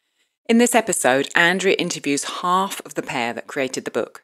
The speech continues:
Jill Shepherd Davenport. They talk about healing with nutrition and how Jill,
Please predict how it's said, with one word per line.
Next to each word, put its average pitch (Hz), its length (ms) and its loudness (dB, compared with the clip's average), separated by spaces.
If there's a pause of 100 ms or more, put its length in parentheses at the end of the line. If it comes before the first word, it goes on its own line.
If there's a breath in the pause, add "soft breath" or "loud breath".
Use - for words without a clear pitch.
(140)
Jill 151 320 2
Shepherd 143 400 -4
Davenport. 110 680 -4 (640)
They 214 120 6
talk 208 260 0
about 156 260 2
healing 170 320 2
with 143 140 -4
nutrition 151 720 -4
and 160 140 -4
how 170 200 0
Jill, 160 440 2